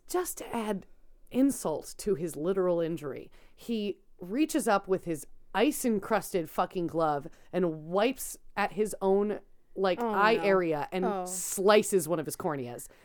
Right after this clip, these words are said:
Speaker 1: Literally, actually lacerates a cornea.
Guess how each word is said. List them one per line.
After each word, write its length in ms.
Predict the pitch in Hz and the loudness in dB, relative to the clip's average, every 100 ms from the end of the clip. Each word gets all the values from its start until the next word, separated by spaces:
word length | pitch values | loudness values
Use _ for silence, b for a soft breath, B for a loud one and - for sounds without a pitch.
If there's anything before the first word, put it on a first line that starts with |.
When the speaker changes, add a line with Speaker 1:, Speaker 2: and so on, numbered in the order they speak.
| b | b
Speaker 1:
Literally, 640 | - 214 247 262 277 262 214 | -2 6 10 10 8 6 4
actually 460 | 208 214 214 190 175 | 2 0 0 2 2
lacerates 720 | 151 175 165 175 208 180 - | 2 2 2 0 0 -2 -2
a 60 | |
cornea. 520 | 190 180 156 147 139 | -2 -2 -2 -2 -6